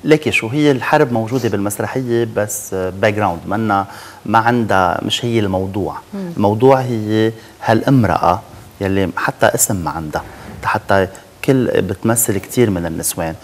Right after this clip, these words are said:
Speaker 1: هيدي الامرأة يلي عاشت بهيدي فترة الحرب، ما حددنا حتى أي فترة، لأنه نحن بتعرفي بلبنان قطعنا بمراحل، من الخمسة وسبعين للتسعين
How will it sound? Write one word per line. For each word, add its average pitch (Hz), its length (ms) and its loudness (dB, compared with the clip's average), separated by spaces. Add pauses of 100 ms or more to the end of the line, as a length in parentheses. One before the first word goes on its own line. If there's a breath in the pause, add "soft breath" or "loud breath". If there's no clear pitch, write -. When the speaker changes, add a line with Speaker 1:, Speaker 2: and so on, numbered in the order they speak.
(220 loud breath)
Speaker 1:
هيدي 127 220 4
الامرأة 98 480 2
يلي 95 280 0
عاشت 107 520 0 (300 loud breath)
بهيدي 120 400 4
فترة 104 340 0
الحرب، 85 340 -2 (500 loud breath)
ما 127 100 4
حددنا 143 520 4
حتى - 320 -2
أي 113 260 2
فترة، 95 360 0
لأنه 101 280 0
نحن 113 220 -4
بتعرفي 107 520 -2 (320 loud breath)
بلبنان 107 440 2
قطعنا 110 420 0
بمراحل، 92 560 0 (320 loud breath)
من 107 60 -2
الخمسة 110 300 -2
وسبعين 98 440 0
للتسعين 98 600 -2